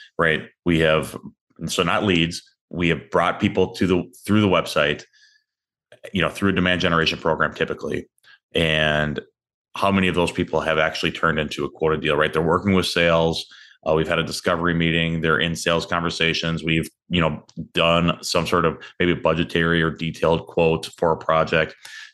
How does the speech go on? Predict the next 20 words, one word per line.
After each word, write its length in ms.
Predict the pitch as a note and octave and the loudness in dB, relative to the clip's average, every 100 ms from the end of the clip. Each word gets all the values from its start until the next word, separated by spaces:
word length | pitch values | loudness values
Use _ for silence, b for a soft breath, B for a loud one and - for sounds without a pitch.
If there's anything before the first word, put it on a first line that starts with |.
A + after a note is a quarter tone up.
| - | -2
To 60 | |
me, 160 | G2 B2+ | 2 4
that's 360 | F#2+ F#2+ F2+ - | 2 0 -2 -8
the 120 | C#2+ | -6
goal, 380 | D2+ C2+ - - B B | -4 -2 -4 -10 B B
right? 140 | F2 E2+ | 0 2
That's 180 | F2+ | 0
the 100 | - | 0
thing 120 | G2 F#2 | 0 2
that 100 | E2 | 2
marketing 400 | D#2+ F2 G2 E2+ | 2 2 0 -2
can 140 | E2+ | -2
influence 480 | E2+ E2+ F#2+ F#2+ - | -4 -2 0 0 0
the 80 | F#2+ | 2
most 500 | F2 E2+ E2 - - b b - | 4 2 0 -6 -16 b b -2
as, 560 | F2 E2+ E2 E2 D#2 - _ _ _ _ - | 2 2 2 0 -6 -14 _ _ _ _ -4
you 80 | |
know, 100 | E2+ | -2
something 400 | D2 - F#2+ F#2+ | -2 -2 0 0
that 220 | F2+ E2+ | 0 0